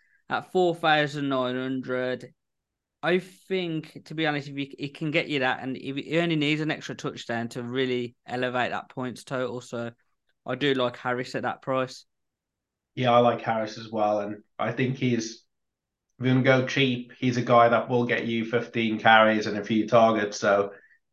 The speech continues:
Speaker 2: I think he's, he'll get the workload. It's just his efficiency, but he could fall into the end zone twice and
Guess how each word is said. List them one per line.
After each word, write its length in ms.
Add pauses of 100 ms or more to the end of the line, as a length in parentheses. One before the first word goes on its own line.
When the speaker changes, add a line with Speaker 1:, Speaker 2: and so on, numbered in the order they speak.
(140)
Speaker 2:
I 100
think 240
he's, 480 (300)
he'll 120
get 260
the 60
workload. 680
It's 180
just 220
his 140
efficiency, 600
but 240
he 80
could 160
fall 220
into 160
the 100
end 220
zone 240
twice 460
and 180